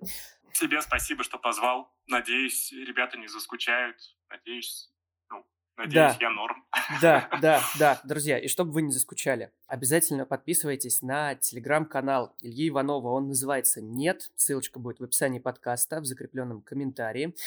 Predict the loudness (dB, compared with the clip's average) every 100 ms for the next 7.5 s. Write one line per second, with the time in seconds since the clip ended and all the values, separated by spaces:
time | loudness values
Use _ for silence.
0 | -12 -10 -2 -2 0 0 0 0 0 0
1 | 0 2 2 2 2 2 2 0 0 -6
2 | -4 -4 -6 -10 -12 -14 -14 -20 -20 -16
3 | -4 4 4 4 4 4 4 4 4 6
4 | 6 6 2 4 6 6 4 -2 0 -2
5 | 0 2 2 4 2 0 -6 _ _ _
6 | _ _ _ -6 -2 2 2 2 0 -2
7 | -4 _ 0 0